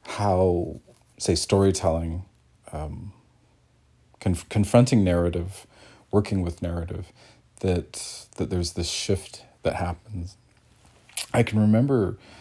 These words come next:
um, this is at the cooperative slash commune,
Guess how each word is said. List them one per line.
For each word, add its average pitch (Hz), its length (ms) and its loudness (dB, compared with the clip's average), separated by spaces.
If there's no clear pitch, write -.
um, 90 560 -8
this - 600 -12
is 87 100 -4
at - 140 -2
the 82 240 -4
cooperative 85 640 -4
slash 85 420 -6
commune, 87 640 2